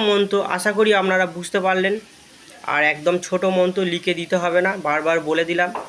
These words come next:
এই মন্ত্রটি রুদ্রাক্ষের মালার সাহায্যে ওই আকন্দ গাছের গোড়ায় বসে আপনারা দুশো আট বার বা তিনশো আট বার জপ করবেন।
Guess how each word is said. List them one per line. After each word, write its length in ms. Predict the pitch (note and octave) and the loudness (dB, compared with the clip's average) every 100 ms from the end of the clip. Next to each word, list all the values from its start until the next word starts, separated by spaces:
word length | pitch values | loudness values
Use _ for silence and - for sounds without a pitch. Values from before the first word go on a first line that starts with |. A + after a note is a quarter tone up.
| - - - | -18 -14 -4
এই 180 | D#3+ G3+ | 0 0
মন্ত্রটি 640 | G3+ F#3 F3+ F3+ F#3 G3 G#3+ - - - - - - - - - - | 2 2 2 0 -2 -6 -8 -18 -20 -20 -20 -20 -20 -20 -20 -20 -14
রুদ্রাক্ষের 720 | C3+ D3+ C#3+ F3+ F3+ - G3 | -6 -6 -2 -2 -2 -4 -2
মালার 320 | F3 C#3 D3+ | 0 0 0
সাহায্যে 640 | D#3 - D#3+ E3 D3+ E3 F3 - - - | -2 -6 -4 -4 -4 -6 -6 -12 -20 -12
ওই 120 | - C#3 | -8 -6
আকন্দ 420 | C3+ - D#3+ D#3+ D3+ | -6 -6 -6 -4 -4
গাছের 320 | D3 D3+ C#3+ | -4 -4 -4
গোড়ায় 280 | C3+ C3+ B2 | 0 0 -2
বসে 420 | C#3 E3+ - G#3+ A3 - - - - - | -4 -4 0 0 0 -12 -20 -20 -20 -8
আপনারা 420 | C3 C#3 D3 D3+ | -4 0 0 0
দুশো 420 | C#3+ F3 F#3 G#3 F#3+ | -2 -4 -2 2 2
আট 240 | F3 E3 | 2 2
বার 160 | F#3+ G#3+ - - | 0 -2 -8 -6
বা 120 | D3+ | -6
তিনশো 420 | D3+ F#3+ F#3 F3+ | -2 -4 -2 0
আট 200 | D#3+ D3 | 0 0
বার 140 | E3+ F#3 - - - - C#3 | -4 -4 -10 -20 -20 -20 -8
জপ 180 | D#3 C#3 - | -6 -6 -4
করবেন। 320 | D3 A#2 G#2+ | -4 -4 -8